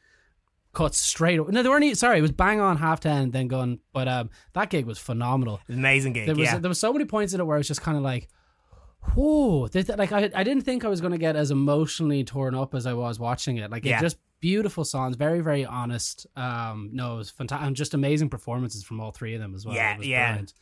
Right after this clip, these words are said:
Speaker 2: It felt like, it felt like, um, when, when they say rock is dead,
Speaker 1: Yeah.
Speaker 2: you kinda,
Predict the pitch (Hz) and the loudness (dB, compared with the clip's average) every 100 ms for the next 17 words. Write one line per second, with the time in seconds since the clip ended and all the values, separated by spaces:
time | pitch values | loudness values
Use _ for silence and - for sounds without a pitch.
0 | _ _ - - 180 214 202 180 - - | _ _ -10 0 2 4 2 0 -2 -18
1 | - 143 - 147 170 156 147 - 135 117 | -12 -12 -4 -2 0 -2 -4 -6 -8 -6
2 | 107 101 98 - _ _ _ _ _ _ | -10 -12 -14 -18 _ _ _ _ _ _
3 | _ - 147 143 139 135 127 143 139 123 | _ -10 -4 -4 -4 -6 -4 -2 -2 -2
4 | 120 - 120 - 113 117 120 120 _ - | -4 -4 -8 -8 -8 -6 -8 -10 _ -2
5 | 160 143 - 160 151 143 | 0 0 0 2 2 0